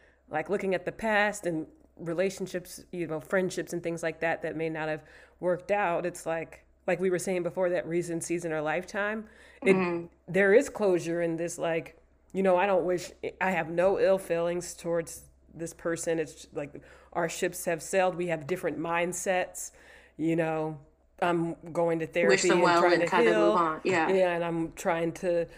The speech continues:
Speaker 1: forgive and, and just have
Speaker 2: Yeah.
Speaker 1: gratitude for that time. And it's like,
Speaker 2: Right.
Speaker 1: I feel like with those, it's closure. And it's so funny because I remember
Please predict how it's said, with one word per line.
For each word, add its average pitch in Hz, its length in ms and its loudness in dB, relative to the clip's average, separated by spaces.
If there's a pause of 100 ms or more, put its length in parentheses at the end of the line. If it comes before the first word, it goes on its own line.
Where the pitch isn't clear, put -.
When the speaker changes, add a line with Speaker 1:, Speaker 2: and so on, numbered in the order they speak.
(300)
Speaker 1:
forgive 202 800 2
and, 160 380 0
and 160 200 -2
just 170 200 -10
have 147 200 -4
Speaker 2:
Yeah. 143 40 -12
Speaker 1:
gratitude 180 640 4
for 175 160 -2
that 160 260 -2
time. 190 680 0
And 170 140 0
it's 165 220 -8
like, 160 340 -2 (420)
Speaker 2:
Right. 180 360 -4 (520)
Speaker 1:
I 180 100 2
feel 190 220 2
like 170 260 4
with 180 260 0
those, 202 340 8
it's - 140 -2
closure. 175 560 2
And 170 100 2
it's 170 140 0
so 226 180 2
funny 233 420 -2
because 208 340 -2
I 233 80 -4
remember 220 760 0